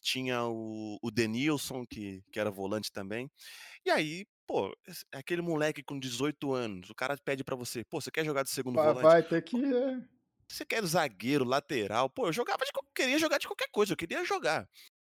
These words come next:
Speaker 1: Mas claro, eh, minha posição sempre foi primeiro volante. E aí quando eu cheguei no, quando, eh, você joga no São Paulo, pô, eu joguei,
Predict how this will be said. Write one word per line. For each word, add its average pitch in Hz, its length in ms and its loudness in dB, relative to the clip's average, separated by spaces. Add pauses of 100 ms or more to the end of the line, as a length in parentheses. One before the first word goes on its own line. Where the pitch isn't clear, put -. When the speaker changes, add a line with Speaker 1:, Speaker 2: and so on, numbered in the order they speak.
(260)
Speaker 1:
Mas 440 120 0
claro, 180 360 -2 (180)
eh, 87 440 -14 (160)
minha 110 160 -8
posição 135 420 0
sempre 160 320 -8
foi 175 200 -6
primeiro 180 300 -4
volante. 180 460 -6 (880)
E 196 80 -4
aí 165 260 0
quando 226 200 -8
eu 247 60 -4
cheguei 139 240 -2
no, 110 280 -8
quando, 156 360 -8 (360)
eh, 90 200 -10
você 95 220 -10
joga 98 200 -6
no 95 80 -10
São 95 180 -10
Paulo, 127 220 -10
pô, 135 160 -2
eu 110 80 -2
joguei, 139 240 -10